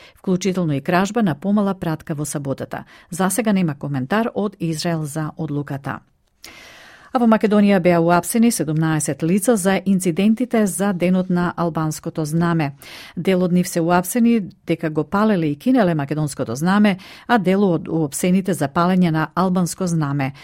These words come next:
додека еден е уапсен за сквернавење на српското знаме. Најголемиот дел од нив се малолетници, рече на пресконференција министрот за внатрешни работи Панче Тошковски.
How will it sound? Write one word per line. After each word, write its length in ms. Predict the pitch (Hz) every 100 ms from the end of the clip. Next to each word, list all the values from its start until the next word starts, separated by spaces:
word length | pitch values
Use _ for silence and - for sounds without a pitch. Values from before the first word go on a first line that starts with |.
| - -
додека 380 | 175 165 170 156
еден 260 | 165 160 151
е 80 | 143
уапсен 440 | 180 226 - 208
за 180 | 165 185
сквернавење 720 | 190 - 160 160 165 175 170
на 160 | 156 160
српското 540 | 160 151 139 135 135
знаме. 400 | 139 151 143 127 - - - - -
Најголемиот 600 | 262 240 233 220 202 165
дел 200 | 196 196
од 120 | 170
нив 200 | 170 180
се 140 | -
малолетници, 720 | 165 156 147 151 226 233 262
рече 240 | 175 160 165
на 100 | 143
пресконференција 800 | 165 151 - 143 156 170 180 214
министрот 480 | 170 165 165 160 143
за 120 | 151
внатрешни 480 | 170 208 202 160 151
работи 340 | 175 226 226
Панче 360 | 220 156 151 160
Тошковски. 680 | 165 147 - 151 - 143